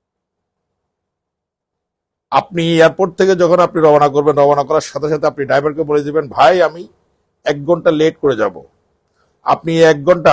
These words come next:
যা-, আপনার যাতে কতক্ষণ সময় লাগবে, তিন ঘন্টা, চার ঘন্টা, পাঁচ ঘন্টা, এনাফ, সমস্যা নাই। আপনাকে আমি আমার এক ঘন্টা, আমার পক্ষ থেকে এক ঘন্টা টাইম বাড়ায় দিলাম, তিন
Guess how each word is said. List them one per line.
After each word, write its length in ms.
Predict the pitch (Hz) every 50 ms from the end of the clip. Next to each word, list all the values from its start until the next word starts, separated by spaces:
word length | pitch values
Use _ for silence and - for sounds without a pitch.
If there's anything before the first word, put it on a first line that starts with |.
| 127 117
যা-, 140 | 117 127 139
আপনার 180 | 139 - 160 143
যাতে 180 | 165 156 160
কতক্ষণ 360 | 143 - - - - - 196
সময় 240 | 202 - 190 185 185
লাগবে, 240 | 170 156 135 123 110 101 - _
তিন 160 | - 165 165 175 170
ঘন্টা, 320 | 170 160 147 120 - 101 85 - _ _ _ _ _ _ _ _ _ -
চার 140 | 139 147 151
ঘন্টা, 320 | 143 160 147 139 - - 85 - _ _
পাঁচ 160 | - 143 151 143 147
ঘন্টা, 260 | 156 151 131 - - 98 - _ - 131
এনাফ, 200 | 135 120 113 -
সমস্যা 400 | - - 139 143 123 - - 101
নাই। 120 | 80 76 _ _ _ _ _ _ _ _ _ _ _ _ _ _ _ _ _ _ _ _ _ _ _ _ -
আপনাকে 400 | 135 147 147 - - 175 165 180
আমি 180 | 180 180 180 185
আমার 260 | 180 175 170 175 175 170
এক 120 | 165 147 143
ঘন্টা, 240 | 156 170 160 151 170 156
আমার 160 | 160 175 170
পক্ষ 180 | 170 170 - - 175
থেকে 160 | 151 170 160
এক 100 | 156 143
ঘন্টা 180 | 151 151 151 143
টাইম 200 | - 143 143 139
বাড়ায় 240 | 131 127 127 127 120
দিলাম, 200 | 117 104 95 82 _ _ _ _ _ _ _ _ _ _ _ _ _ _ _ _ _ _ _ -
তিন 140 | 131 135